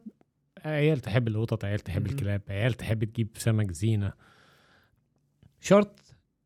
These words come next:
Speaker 1: إن أنت تعلمه إنه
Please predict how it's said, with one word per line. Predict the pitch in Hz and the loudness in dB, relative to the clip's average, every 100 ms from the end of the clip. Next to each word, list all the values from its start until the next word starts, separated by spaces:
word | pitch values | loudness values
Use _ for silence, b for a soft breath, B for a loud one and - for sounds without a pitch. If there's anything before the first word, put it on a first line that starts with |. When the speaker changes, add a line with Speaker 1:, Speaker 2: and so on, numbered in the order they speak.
| - | -2
Speaker 1:
إن | 127 | 2
أنت | 135 - | 2 2
تعلمه | 139 110 104 131 113 123 120 _ _ _ _ _ _ _ - | 0 0 2 2 2 0 -4 _ _ _ _ _ _ _ -4
إنه | 113 104 110 104 110 | -2 0 0 0 -2